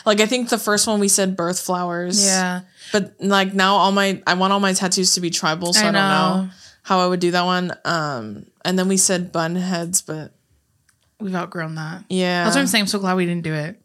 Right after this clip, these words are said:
Speaker 1: Same.
Speaker 2: 'Cause then I'd be like, "Uh,"
Speaker 1: Same.
Speaker 2: you know?
Speaker 1: Same. Yeah. I don't know.
Speaker 2: That'll do it.
Speaker 1: We're undecided on each other, though.
Speaker 2: Yeah.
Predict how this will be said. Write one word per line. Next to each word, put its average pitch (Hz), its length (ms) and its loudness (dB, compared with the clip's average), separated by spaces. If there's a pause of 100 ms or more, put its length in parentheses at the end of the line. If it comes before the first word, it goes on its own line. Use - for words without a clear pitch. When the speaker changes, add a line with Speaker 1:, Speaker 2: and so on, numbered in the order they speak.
(100)
Speaker 1:
Same. 175 480 0
Speaker 2:
'Cause 190 180 -4
then 185 100 -2
I'd 185 100 -4
be 185 80 -6
like, 165 240 -8
"Uh," 127 720 -8 (100)
Speaker 1:
Same. 170 420 -2
Speaker 2:
you 165 120 -2
know? 185 300 -4
Speaker 1:
Same. 175 540 -2 (1120)
Yeah. 175 380 -2 (240)
I 240 80 -6
don't 240 140 -2
know. 180 320 -2 (340)
Speaker 2:
That'll 247 420 -4
do 214 240 -2
it. 202 80 -6
Speaker 1:
We're 226 120 4
undecided 214 600 4
on 180 120 0
each 170 240 0
other, 160 240 2
though. 151 380 -2 (240)
Speaker 2:
Yeah. 202 360 -2